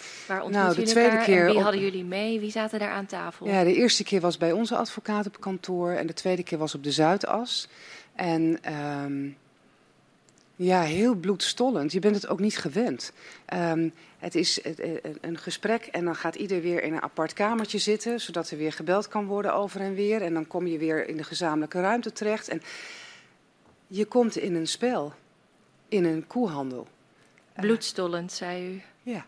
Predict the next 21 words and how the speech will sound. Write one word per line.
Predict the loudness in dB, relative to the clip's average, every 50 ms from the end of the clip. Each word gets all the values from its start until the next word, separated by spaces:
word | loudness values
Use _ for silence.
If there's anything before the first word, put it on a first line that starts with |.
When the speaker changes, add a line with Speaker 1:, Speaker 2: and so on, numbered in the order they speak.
| _ _ _ _
Speaker 2:
en | -4 -2 -2 0
ondertussen | 0 0 -2 -4 -2 0 0 0 2 0 -2
gaat | -4 -4 -2 -2 -4
het | -4 -2
wel | 0 0 0 2
over | 0 -4 -6 -6 -6
jouw | -2 -2 0 0 0
leven. | 0 -2 -2 -2 -2 -4 -6 -8 -8 -8
Ik, | -8 -8
ik, | -8 -10 -10 -10 -12 -18 -18 -16 -18 -16 -12
het | -10 -8 -8
gevoel | -8 -8 -4 0 2 2 2
wat | 2 2
ik | 2 0 -2
kreeg, | -2 -2 0 2 2 2 0 -2 -6 -8 -10 -12 -12
ehm, | -10 -10 -8 -6 -6 -4 -4 -4 -6 -6 -10 -18 -20 -20 -20 -20 -20 _ _ _ _ _ _ _ _ _ _ _ -12 -10 -6
bij | 0 0 2 2
de | 2 2
Brouw | 2 4 4 4 4
Blackstone | 4 4 2 2 2 0 0 2 2 2 4
Westbroek, | 2 2 2 2 0 0 -2 -2 -2 -4 -10